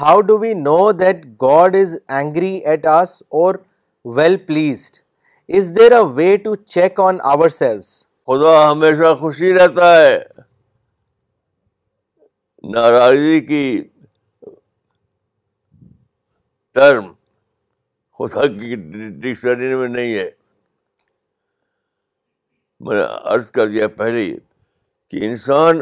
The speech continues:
Speaker 2: اپنی شارٹ کمنگ کو بھگتتا ہے۔ وہ کسی دوسرے کی سازش کو نہیں بھگتتا۔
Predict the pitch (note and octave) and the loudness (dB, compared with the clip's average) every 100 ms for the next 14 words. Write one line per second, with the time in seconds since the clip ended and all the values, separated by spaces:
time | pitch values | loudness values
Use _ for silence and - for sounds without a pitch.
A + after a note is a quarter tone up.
0 | - A#2 - - C#3 - A2 A#2 G2+ A#2 | -6 -8 -8 -10 -12 -4 -2 -2 -2 -6
1 | B2+ C3+ - G#2+ B1+ _ - F#2 G2+ G2+ | -6 -10 -8 -8 -8 _ -12 -6 -4 -4
2 | - G2+ D#2+ B1+ _ _ _ _ _ _ | -4 -4 -4 -12 _ _ _ _ _ _
3 | _ _ _ _ _ _ _ _ _ _ | _ _ _ _ _ _ _ _ _ _
4 | _ _ _ _ _ _ _ _ _ _ | _ _ _ _ _ _ _ _ _ _
5 | _ _ _ _ _ _ _ _ _ _ | _ _ _ _ _ _ _ _ _ _
6 | _ _ _ _ _ _ _ _ _ _ | _ _ _ _ _ _ _ _ _ _
7 | - - - B2 C3+ F2 A#2 G2 B2 B2 | -12 -12 -12 -8 -8 -8 -12 -10 -10 -10
8 | - A2+ F2+ _ _ _ _ _ _ _ | -8 -10 -10 _ _ _ _ _ _ _
9 | _ _ _ _ _ _ _ _ _ _ | _ _ _ _ _ _ _ _ _ _
10 | _ _ _ _ _ _ _ _ _ _ | _ _ _ _ _ _ _ _ _ _
11 | _ _ _ _ _ _ _ _ _ _ | _ _ _ _ _ _ _ _ _ _
12 | _ _ _ _ _ _ _ _ _ _ | _ _ _ _ _ _ _ _ _ _
13 | A#2 B2 B2 B2 A2+ A2 G2+ F#2+ - | -4 -4 -4 -8 -8 -10 -10 -10 -12